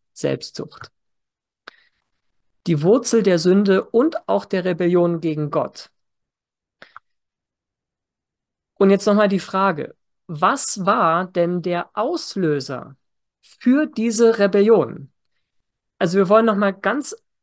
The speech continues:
an, an den Anfang gehen und uns fragen, ja, wie, wie kam diese Rebellion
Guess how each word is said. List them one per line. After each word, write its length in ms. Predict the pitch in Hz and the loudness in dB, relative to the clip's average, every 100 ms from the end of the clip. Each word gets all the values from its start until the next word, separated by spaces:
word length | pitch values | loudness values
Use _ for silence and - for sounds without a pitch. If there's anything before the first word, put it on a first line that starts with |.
| _ _ | _ _
an, 340 | - 202 208 208 | -4 -4 -2 -4
an 100 | - | 0
den 220 | 196 190 202 | 2 2 0
Anfang 380 | 220 277 240 | -2 -2 -4
gehen 200 | 190 180 | -2 -2
und 140 | 180 170 | -2 -4
uns 120 | 170 | -6
fragen, 320 | - 190 190 | -4 -2 0
ja, 240 | 180 170 160 _ _ _ _ _ _ _ _ _ _ _ _ _ - | 0 -2 -4 _ _ _ _ _ _ _ _ _ _ _ _ _ -12
wie, 180 | 190 - | -10 -4
wie 140 | 196 | -6
kam 400 | - 208 247 269 | -2 0 0 0
diese 240 | 208 185 | -2 -2
Rebellion 580 | 185 180 175 170 160 156 | -2 -2 -2 -2 -4 -6